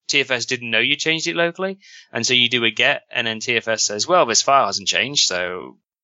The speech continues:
I don't need to update it," and so you've still got the old file, and then that's where you get the pro-, the complaints you hear from people saying, "I did a get latest, and I've still got some old stuff here, what's going on?" kind of thing. It's because probably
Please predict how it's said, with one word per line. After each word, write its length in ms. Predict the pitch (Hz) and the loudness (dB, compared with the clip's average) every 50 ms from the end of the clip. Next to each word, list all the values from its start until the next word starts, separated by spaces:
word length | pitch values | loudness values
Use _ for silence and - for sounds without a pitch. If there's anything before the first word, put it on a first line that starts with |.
| _ - | _ 0
I 80 | - 123 | 0 2
don't 160 | 127 139 143 | 2 2 2
need 160 | 120 117 107 - | 2 0 -2 -2
to 60 | 113 | -4
update 400 | 107 95 110 120 127 120 - - | -6 -2 2 2 2 2 0 -2
it," 120 | 98 - - | -4 -6 -6
and 100 | 120 113 | -6 -6
so 80 | - 113 | -4 -4
you've 140 | 113 107 | 0 -2
still 160 | - - 131 107 | 0 0 2 2
got 120 | 104 90 | 2 0
the 80 | 101 107 | 2 2
old 200 | 113 117 113 - | 2 2 2 -2
file, 320 | - - 95 95 95 98 104 | -2 0 2 4 4 4 4
and 80 | 104 | 2
then 280 | 107 107 104 107 107 107 | 2 0 0 0 -2 0
that's 240 | 117 113 - - - | 0 2 2 2 0
where 80 | 117 | 2
you 80 | 110 110 | 2 2
get 180 | 117 110 - - | 2 2 0 0
the 80 | - | -4
pro-, 300 | - - 117 113 - - - | -2 0 2 2 2 0 -6
the 180 | 95 127 117 | -2 -2 -2
complaints 540 | - - 117 110 135 135 131 117 85 85 - | -2 -2 -6 0 2 2 2 2 0 -2 -2
you 60 | 107 107 | -2 0
hear 140 | 110 110 | -2 -2
from 120 | 104 110 107 | -2 -4 -6
people 280 | 110 107 104 104 98 | -6 -6 -6 -2 -2
saying, 240 | - - 113 110 - - - - - _ | -2 0 0 -2 -4 -6 -14 -20 -18 _
"I 160 | - 330 311 294 | 2 4 4 4
did 160 | 277 247 254 | 2 0 -2
a 40 | 247 | 2
get 180 | 262 254 - 247 | 4 4 4 4
latest, 480 | 262 262 247 226 - 151 135 - - | 4 2 2 0 -2 0 0 0 0
and 300 | 143 131 139 135 135 147 | 0 -2 -2 -4 -6 -4
I've 120 | 151 - - | -4 -2 -2
still 200 | - 247 226 208 | 0 0 0 0
got 180 | 196 190 - | 0 0 0
some 180 | - - 190 185 | -2 -4 0 0
old 220 | 196 196 190 180 | 2 2 2 2
stuff 240 | - - 208 190 - | 2 2 2 0 0
here, 260 | - 160 135 120 117 | 0 2 2 2 2
what's 220 | 131 - - 190 - | 2 0 -2 -2 -2
going 220 | - 160 156 165 | 0 0 0 0
on?" 260 | 170 165 143 117 110 | -2 -4 -4 -6 -8
kind 220 | - - 110 110 104 | -4 -2 0 0 0
of 80 | 101 | -2
thing. 340 | 101 98 101 107 110 110 110 | -4 -6 -8 -6 -6 -6 -6
It's 180 | - - 117 - | -4 -2 -2 -2
because 500 | - 123 117 120 120 113 107 - - - - - - - - _ _ | -2 -2 2 2 2 2 2 -2 -4 -6 -14 -16 -16 -16 -16 _ _
probably 540 | - 127 117 113 101 104 98 98 98 101 | -4 -2 -2 0 2 2 2 2 2 -2